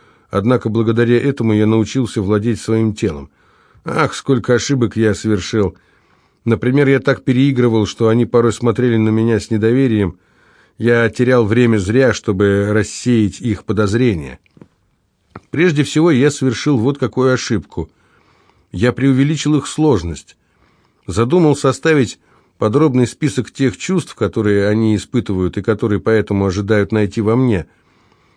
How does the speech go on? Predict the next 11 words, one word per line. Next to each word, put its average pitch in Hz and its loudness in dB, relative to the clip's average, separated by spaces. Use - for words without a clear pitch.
Не 117 2
хотел 160 0
упустить 143 -2
ничего. 135 0
Тут 135 -4
я 135 0
чуть 123 -6
было 143 2
не 127 4
потерпел 131 0
фиаско. 117 -2